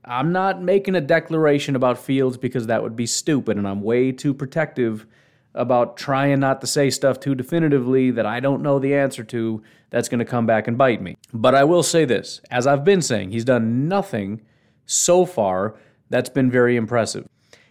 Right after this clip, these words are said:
And he's mostly been coming out against second-team type guys, and there's less pressure, right? Because that's what, that's the Bears fans' retort, which is fair, that, well, he's also playing with second-team guys. So he has a second-team offensive line, second-team wide receiver, tight end, running back. So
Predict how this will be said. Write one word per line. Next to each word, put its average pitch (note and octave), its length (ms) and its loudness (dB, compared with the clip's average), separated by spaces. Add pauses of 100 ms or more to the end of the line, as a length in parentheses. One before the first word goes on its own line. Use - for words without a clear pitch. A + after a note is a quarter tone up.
(120)
And B2+ 140 2
he's A#2 120 2
mostly D#3+ 560 4
been C#3+ 200 0
coming C3+ 320 0
out A2 340 0
against A2+ 560 -4
second-team B2 800 -4
type A2 260 -2
guys, G2+ 480 -4 (320)
and A2 160 -2
there's G2 160 -2
less A#2+ 320 -2
pressure, D3 560 0
right? A2+ 180 0
Because A#2+ 220 -2
that's C3 180 0
what, A#2+ 140 -4
that's A#2+ 220 0
the C3 80 -6
Bears D#3 280 4
fans' G#2+ 280 0
retort, G#2+ 340 -2
which E3 180 -2
is G3 120 0
fair, C#3 500 2 (320)
that, C#3 180 4
well, C#3+ 120 6
he's C#3 120 4
also C#3+ 400 2
playing C3+ 460 0
with A#2+ 100 0
second-team A#2+ 540 -2
guys. G#2+ 340 2
So A#2 80 -4
he A2 60 0
has G#2+ 80 0
a G2 40 -6
second-team A#2+ 460 -4
offensive G#2 400 -4
line, G#2 220 -4
second-team G#2+ 420 -6
wide G#2 180 0
receiver, G2 300 -10
tight G2+ 220 -6
end, F#2+ 160 -8
running F#2+ 180 -8
back. F2 240 -10
So G2+ 300 -6